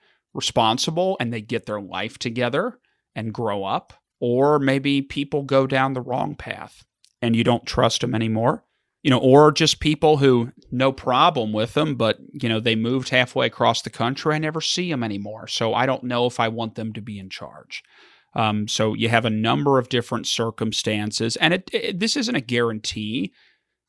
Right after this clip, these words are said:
that it changes your plan, but it's something to check up and revisit because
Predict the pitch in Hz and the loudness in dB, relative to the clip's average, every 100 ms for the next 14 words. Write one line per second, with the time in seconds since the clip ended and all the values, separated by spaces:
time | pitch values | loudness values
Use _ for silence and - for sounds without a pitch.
0 | _ - 123 117 - 131 120 120 113 113 | _ 0 0 0 -2 0 0 0 -4 -6
1 | 101 - 107 110 117 120 120 113 107 - | -8 -8 -4 -2 0 -2 -2 -2 -2 -2
2 | - 139 151 151 135 - - 117 117 - | 0 0 -2 -6 -6 -6 -2 2 0 0
3 | 113 110 - 101 101 104 104 120 113 107 | -2 -2 -6 -8 -8 -8 -8 -2 -2 0
4 | 104 _ 107 - 110 104 - | -6 _ -12 -8 -6 -4 -6